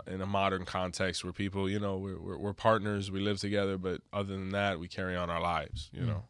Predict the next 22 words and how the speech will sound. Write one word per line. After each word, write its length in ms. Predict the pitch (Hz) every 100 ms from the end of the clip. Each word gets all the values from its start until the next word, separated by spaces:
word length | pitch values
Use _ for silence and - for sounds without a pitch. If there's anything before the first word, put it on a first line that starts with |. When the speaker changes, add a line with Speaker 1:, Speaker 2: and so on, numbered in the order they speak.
| _ - -
Speaker 2:
Now, 180 | 123 117
my 160 | 117 107
second 300 | 147 139 127
question 320 | 120 - 110
is, 200 | 104 101 - - - - - -
<clears throat> 480 | 123 - 131 - -
are 120 | 139
there 160 | 143 139 -
two 640 | - 220 247 254 247 233 196 _ _ _ _ _ - _ -
Orishas 420 | 160 160 170 156
that 120 | 139 139
you 140 | 143
said, 320 | - 139 127
that 120 | 131
you 120 | 127 135
would 120 | 127
say, 220 | 113 110
"Oh, 460 | 113 117 113 107 107
maybe 360 | 107 120 135 135
y'all 420 | 131 127 123 120
shouldn't, 540 | - 131 123 117 113
uh, 340 | 110 107 107